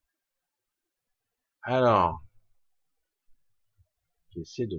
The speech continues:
voir, j'essaie de voir. Ah, tiens, je crois, on n'y croit pas. Simple, on n'y croit pas. Ouais, ouais. Je sais. Mais le problème, c'est que pour l'ego,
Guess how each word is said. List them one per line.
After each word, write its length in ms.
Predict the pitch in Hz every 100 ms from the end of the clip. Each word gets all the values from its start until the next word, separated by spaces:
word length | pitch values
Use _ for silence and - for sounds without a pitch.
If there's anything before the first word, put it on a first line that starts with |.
| 80
voir, 320 | 95 104 101
j'essaie 320 | - - 110
de 200 | 87 69 -
voir. 320 | 82 92 92 -
Ah, 180 | - - _ _
tiens, 200 | 104 104 _ _ _
je 100 | 120
crois, 340 | - 107 98 - _ _ _ _ _ _ _ _ _ - - -
on 140 | 95 92
n'y 200 | 101 107
croit 280 | - - _ -
pas. 100 | - - _ _
Simple, 460 | - 156 160 151 135
on 140 | 113 117
n'y 140 | 123
croit 240 | - 113
pas. 240 | - 82 - _
Ouais, 220 | 67 69
ouais. 360 | 55 50 62 - - _ _ 92
Je 140 | 110
sais. 300 | 98 123 98 - - - - - 123
Mais 80 |
le 60 | 135
problème, 340 | - 139 156 165
c'est 220 | - 107
que 200 | 98 95 _ _ _ _ _ _ _ _ _ 95 98 - _ _ _ _ _ _ _ _ _ _ _ _ _ - - - - 98 98 104 _ _ _ _ - -
pour 160 | 156 143
l'ego, 460 | 110 110 139 139